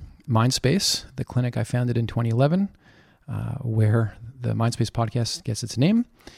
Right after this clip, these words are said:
um, was actually acquired in twenty twenty-one by a psychedelics company called Numinous, based in Vancouver. And I've been working there ever since,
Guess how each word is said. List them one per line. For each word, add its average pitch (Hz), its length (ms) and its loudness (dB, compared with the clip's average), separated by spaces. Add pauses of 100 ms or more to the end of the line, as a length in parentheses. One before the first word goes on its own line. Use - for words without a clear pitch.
(400)
um, 117 300 4
was 117 160 4
actually 131 340 2
acquired 135 640 2
in 127 100 0
twenty 127 300 0 (240)
twenty-one 131 640 2 (200)
by 113 380 0
a 120 180 0
psychedelics 120 560 -2
company 123 300 -2
called 123 260 -2
Numinous, 127 480 4
based 123 320 -4
in 113 80 -4
Vancouver. 120 520 0 (960)
And 113 180 6
I've 113 100 2
been 139 140 4
working 123 260 2
there 120 120 4
ever 135 160 2
since, - 340 -2